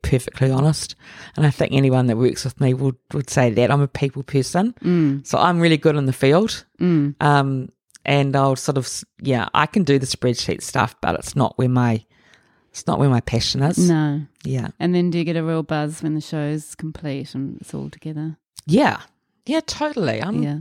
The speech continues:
Speaker 1: I'm happy for the artists. I'm,
Speaker 2: Mm.
Speaker 1: I'm thrilled for them that they saw the process through. And it looks amazing.
Speaker 2: Mm.
Speaker 1: Yeah. So, and you have a vision of how something's gonna work, and then when it all comes together, it's,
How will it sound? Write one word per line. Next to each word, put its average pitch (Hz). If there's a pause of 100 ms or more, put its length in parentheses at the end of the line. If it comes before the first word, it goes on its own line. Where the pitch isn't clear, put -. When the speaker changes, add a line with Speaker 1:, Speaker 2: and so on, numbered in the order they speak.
Speaker 1:
I'm 262 (160)
happy 220
for -
the 156
artists. -
I'm, 180
Speaker 2:
Mm. 180 (180)
Speaker 1:
I'm 226
thrilled 233
for -
them 147
that 127
they 135
saw 143
the 127
process -
through. - (880)
And 139
it 95
looks -
amazing. 139
Speaker 2:
Mm. 170
Speaker 1:
Yeah. 160 (120)
So, 143 (640)
and 208
you 226
have 254
a 208
vision 170
of 147
how 143
something's 110
gonna 139
work, 127 (540)
and 147
then 147
when 147
it 123
all 139
comes 135
together, 139
it's, -